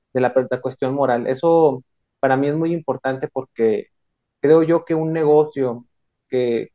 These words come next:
que, que no se solventa sobre las bases, eh, de los valores,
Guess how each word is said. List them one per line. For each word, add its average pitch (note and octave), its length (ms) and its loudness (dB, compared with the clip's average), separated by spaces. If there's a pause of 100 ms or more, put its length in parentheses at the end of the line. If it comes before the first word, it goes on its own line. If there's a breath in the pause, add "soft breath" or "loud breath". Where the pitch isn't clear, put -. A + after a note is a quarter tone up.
que, C3 200 -4
que C3 100 -2
no C3+ 180 -2
se D#3 420 0
solventa C#3 580 -2
sobre B2 260 -4
las A#2+ 220 0
bases, C3 480 -2 (400)
eh, A#2+ 340 2
de A#2+ 80 2
los B2+ 220 0
valores, B2+ 840 0